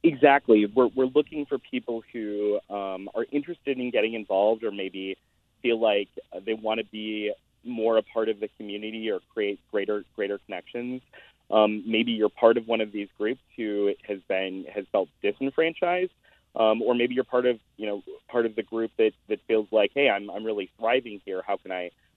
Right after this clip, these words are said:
how can I help people and, and bring it together?" So it's, it's really, you know, Imagine Fox Cities is a, is a, a, a volunteer effort. It's not even a, a, an official, you know, five oh one C three organization. It's really just a group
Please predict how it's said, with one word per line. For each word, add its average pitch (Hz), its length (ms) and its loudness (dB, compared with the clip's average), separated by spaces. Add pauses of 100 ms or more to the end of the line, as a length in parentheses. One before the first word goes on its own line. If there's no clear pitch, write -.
how 113 80 -2
can 98 120 -8
I 90 140 -6
help 101 240 0
people 92 280 -4
and, 87 120 -10
and 90 180 -10
bring 95 180 -2
it - 120 -12
together?" 87 460 -2
So 113 100 6
it's, 110 180 -2 (200)
it's 127 160 -2
really, 143 400 4 (580)
you 135 100 -4
know, 131 100 6
Imagine 131 400 6
Fox 107 280 0
Cities 110 300 -6
is 95 160 -8
a, 90 360 -2
is 95 200 -10
a, 82 320 -6 (120)
a, 98 280 -12
a - 20 -14
volunteer 117 580 4
effort. 110 280 -4
It's 101 120 -10
not 107 220 2
even 101 220 -2
a, 98 180 -6 (100)
a, 92 100 -6 (120)
an 104 80 -10
official, 107 640 0 (260)
you - 60 -16
know, 98 160 -4
five 113 220 4
oh - 20 0
one 107 260 -4
C 104 160 -12
three 113 200 -6
organization. 104 500 -8
It's 101 160 -16
really 127 260 4
just 110 240 -10
a 113 40 -4
group 107 320 -6